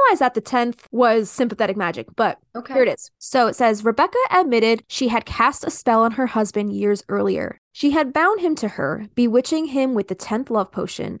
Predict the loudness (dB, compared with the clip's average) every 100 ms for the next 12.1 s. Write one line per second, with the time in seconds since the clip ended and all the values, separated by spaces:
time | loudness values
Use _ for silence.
0 | -6 -4 -2 0 0 0 0 2 0 -2
1 | 0 0 0 -2 -4 -4 -8 -6 -6 -4
2 | -4 -4 -6 -10 -12 -14 _ -4 0 2
3 | 2 2 0 0 0 2 0 0 -4 -2
4 | 0 0 0 -4 -2 -2 0 0 -2 -2
5 | -4 -2 -2 0 -2 -2 -2 -4 -6 -8
6 | -8 -12 -14 -16 -8 0 0 0 -4 0
7 | 0 0 -4 -4 -4 -6 _ _ -8 -6
8 | -2 -2 -2 -4 -2 -2 -4 -10 _ _
9 | -10 -2 0 2 0 0 -2 -4 -8 -10
10 | -2 0 0 -2 -4 -2 -2 0 0 0
11 | -6 -10 -6 -4 -4 -4 -6 -6 -8 -8
12 | -10